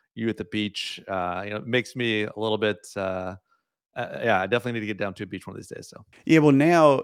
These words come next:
Speaker 2: it's May, so it's, um, we only have two, two types of weather in Cairns, hot and hotter.
Speaker 1: <laughs>
Speaker 2: During summer, it's hotter, but during, no, ju-, as we head into winter now, May heading into June,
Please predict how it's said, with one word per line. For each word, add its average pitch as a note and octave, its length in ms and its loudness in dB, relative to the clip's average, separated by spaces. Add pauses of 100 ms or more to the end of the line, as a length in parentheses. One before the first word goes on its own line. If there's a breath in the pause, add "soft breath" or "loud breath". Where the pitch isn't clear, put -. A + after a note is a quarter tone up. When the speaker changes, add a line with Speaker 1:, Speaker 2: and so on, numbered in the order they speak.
Speaker 2:
it's - 240 -8
May, G#2 540 -2 (100)
so G2 560 0
it's, - 380 -8
um, F#2 500 -4 (100)
we C#3 140 6
only F3 140 4
have B2 160 -2
two, A#2+ 340 0 (140)
two G#2 380 -2 (220)
types - 280 -2
of E2 100 -8
weather F2 260 -2
in D#2+ 140 -6
Cairns, D2+ 340 -8
hot - 440 0 (640)
and F2 120 -4
hotter. G2 380 -2 (140)
Speaker 1:
<laughs> - 160 -16
Speaker 2:
During C#3 200 4
summer, A2 320 0
it's A#1+ 180 -6
hotter, F#2 360 -6 (480 soft breath)
but G#2+ 180 0
during, C3+ 280 4
no, G2 240 -2
ju-, - 180 -4
as C3+ 180 -2
we A#2+ 120 0
head A2+ 140 0
into F#2+ 200 -2
winter F#2+ 260 -6
now, G2 200 -2
May G2 340 -2
heading F2+ 320 -6
into E2 220 -8
June, G2+ 480 -6